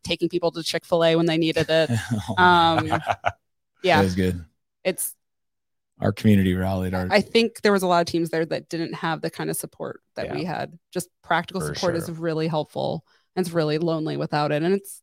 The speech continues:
Speaker 1: it's hard.
Speaker 3: I think it's important to set that example too,
Speaker 2: S-,
Speaker 3: 'cause
Speaker 2: something we've been
Speaker 3: it's, it's a, it's an important factor.
Speaker 2: something we've been doing since back in the day.
Speaker 1: And
Speaker 3: Yeah.
Speaker 1: it's okay to take yourself seriously, even if you're the thirty-third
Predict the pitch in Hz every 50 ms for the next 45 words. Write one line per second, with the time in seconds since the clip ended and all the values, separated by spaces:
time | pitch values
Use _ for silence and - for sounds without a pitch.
0 | _ 214 208 - - 226 240 175 147 147 151 - _ _ - - - _ _ _
1 | - 123 127 101 90 82 - - _ - 87 82 71 - 78 - - 85 82 -
2 | 85 85 78 78 - - - - - - - - - - - - - - - -
3 | - - 98 95 - 101 101 104 95 101 98 95 - - - - - _ _ _
4 | _ - 85 - - 107 101 - 101 98 - - 98 92 85 - 90 80 - 73
5 | - - - - - - - - - - _ - - - 139 143 135 139 139 139
6 | 139 139 135 131 135 127 120 135 135 131 139 139 135 135 143 147 127 104 - -
7 | 202 190 214 208 - 226 202 - - 180 170 160 156 - - 160 - - 160 -
8 | - 151 147 - - - - 170 156 151 147 147 - - 151 147 147 143 143 147
9 | - - 156 147 156 151 - 135 139 139 135 - - - - -